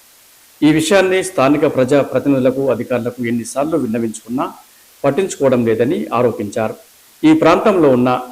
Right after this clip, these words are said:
ట్రినిటీ కాలేజ్, గాయత్రి జూనియర్ కాలేజ్, గాయత్రి డిగ్రీ కాలేజ్, ఇండియా మిషన్ హై స్కూల్ బస్సులు, ఇతర వాహనాలు, సైకిల్స్, పాదచారులతో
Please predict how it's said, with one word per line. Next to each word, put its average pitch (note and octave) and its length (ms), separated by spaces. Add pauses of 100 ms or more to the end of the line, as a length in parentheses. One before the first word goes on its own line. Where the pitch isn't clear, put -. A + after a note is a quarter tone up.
(320)
ట్రినిటీ F3+ 400
కాలేజ్, B2+ 640
గాయత్రి D#3 360
జూనియర్ C3 320
కాలేజ్, A#2 320 (520)
గాయత్రి G3 300
డిగ్రీ C#3+ 320
కాలేజ్, A#2 360 (440)
ఇండియా D#3+ 320
మిషన్ D3 320
హై A2+ 140
స్కూల్ B2 280
బస్సులు, A2+ 440 (380)
ఇతర D#3 220
వాహనాలు, A#2 580 (180)
సైకిల్స్, B2+ 640 (380)
పాదచారులతో C3 800